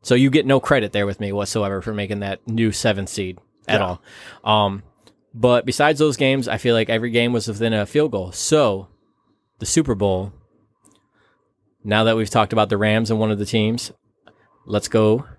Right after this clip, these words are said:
Speaker 1: and move on. And what do you think the line is, Andrew?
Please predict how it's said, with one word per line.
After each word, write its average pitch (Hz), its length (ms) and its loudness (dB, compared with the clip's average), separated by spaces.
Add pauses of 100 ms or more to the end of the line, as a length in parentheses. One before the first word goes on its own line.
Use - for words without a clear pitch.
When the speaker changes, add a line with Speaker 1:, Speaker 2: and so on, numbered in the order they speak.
(120)
Speaker 1:
and 107 140 2
move 110 200 2
on. 110 400 0
And 110 420 0 (280)
what 113 220 0
do 190 80 -4
you 196 100 -2
think 190 220 -2
the 139 120 2
line 113 280 0
is, 92 180 -4
Andrew? 92 320 -8